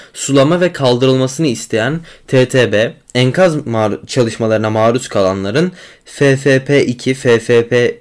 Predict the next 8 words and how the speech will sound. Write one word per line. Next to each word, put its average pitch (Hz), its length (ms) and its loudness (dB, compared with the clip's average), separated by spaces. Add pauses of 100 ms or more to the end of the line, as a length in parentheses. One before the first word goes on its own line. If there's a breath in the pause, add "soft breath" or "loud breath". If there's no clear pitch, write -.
üç 139 400 0
tipi 117 220 -4
maske 110 380 -2
kullanması 110 600 -4 (320 loud breath)
ve 127 60 4
hafriyatın 139 840 -2 (200 loud breath)
rastgele 170 520 2
dökülmesi 139 680 -2